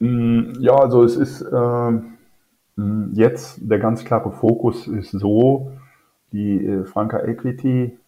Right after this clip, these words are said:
äh, soll also, stell's dir mal vor als eine Art,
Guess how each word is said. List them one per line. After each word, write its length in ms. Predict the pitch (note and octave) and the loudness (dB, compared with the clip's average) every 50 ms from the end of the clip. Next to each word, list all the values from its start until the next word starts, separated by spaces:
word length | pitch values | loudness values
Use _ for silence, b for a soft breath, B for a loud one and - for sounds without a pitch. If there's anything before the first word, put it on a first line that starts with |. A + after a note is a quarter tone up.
| _ _ - | _ _ -12
äh, 520 | - G#2 G#2 G#2 G#2+ G#2+ G#2+ G#2+ G#2+ G#2+ - - - F#2+ F2 E2+ E2 E2 E2 F2+ F2 E2+ F2 | -8 -6 -6 -4 -2 -2 0 0 0 -2 -4 -6 -8 -10 -10 -10 -12 -14 -14 -14 -14 -14 -12
soll 240 | G#2 A#2 G#2+ G#2+ G2 | -6 -4 -2 -2 -2
also, 480 | - A#2 G#2 A2 A2 G2+ G2 F#2+ - _ _ _ _ _ _ _ _ _ _ _ _ _ _ | -2 -4 -2 -2 -4 -4 -4 -6 -8 _ _ _ _ _ _ _ _ _ _ _ _ _ _
stell's 640 | _ - - - A2+ A2+ A#2+ B2 A#2+ A#2+ - - - | _ -12 -2 2 6 6 6 6 4 0 -6 -14 -6
dir 200 | A2 A2+ A2+ A2 | 0 2 2 2
mal 340 | G#2+ G2+ G2+ G2 F#2+ F#2+ F#2+ | 2 0 0 0 0 -2 -4
vor 800 | - - _ - G#2 G2 G#2 G#2+ G#2+ G#2 G#2 G2+ - - - - | -8 -16 _ -6 -4 0 0 0 2 2 0 -2 -4 -6 -10 -8
als 320 | F#2+ F#2+ F#2+ F#2+ F#2+ F#2+ | -4 -4 -4 -4 -4 -8
eine 480 | - - F#2 F#2+ F#2+ F#2+ F#2 E2+ - - | -10 -10 -8 -6 -6 -6 -6 -6 -8 -8
Art, 480 | F2+ F#2 F#2+ F#2+ F#2 F#2 - _ _ | -8 -8 -6 -6 -8 -8 -12 _ _